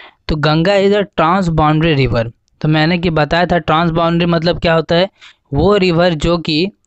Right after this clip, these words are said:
किसी भी पॉलिटिकल मैप को क्रॉस करे, मतलब या फिर वो एक स्टेट या फिर कोई इंटरनेशनल बॉर्डर को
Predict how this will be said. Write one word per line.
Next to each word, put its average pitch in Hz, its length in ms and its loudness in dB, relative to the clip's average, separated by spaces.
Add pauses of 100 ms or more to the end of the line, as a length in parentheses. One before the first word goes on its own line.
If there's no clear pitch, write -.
(420)
किसी 185 300 0
भी 185 160 0
पॉलिटिकल 160 920 -2
मैप 151 360 -2
को 185 120 -2
क्रॉस 151 300 0
करे, 139 200 -2
मतलब 143 360 -2
या 156 180 0
फिर 180 220 -2
वो 175 140 2
एक 180 160 -2
स्टेट 185 420 -4 (140)
या 147 160 0
फिर 175 160 -2
कोई 160 140 0
इंटरनेशनल 156 540 0
बॉर्डर 151 360 0
को 180 160 -2